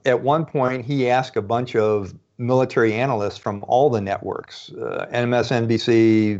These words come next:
Fox, C N N, A B C, C B S,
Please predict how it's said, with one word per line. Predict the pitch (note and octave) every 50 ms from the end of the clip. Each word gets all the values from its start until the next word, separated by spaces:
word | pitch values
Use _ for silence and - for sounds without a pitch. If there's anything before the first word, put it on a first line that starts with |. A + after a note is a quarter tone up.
| G#2 -
Fox, | - - A#2 A2 A2+ A2+ A2+ - -
C | - - - - B2+ A#2+ A#2
N | A2+ A2 A2
N, | A2 A2 A2 G#2+ G#2+ G#2+ G#2+ - _ - - - _ _ -
A | A2 A2
B | A2 G#2+ G#2+
C, | G#2 - - A#2 A2+
C | G#2 - - A#2
B | A2 A2+ A2
S, | A2 G#2+ G#2+ -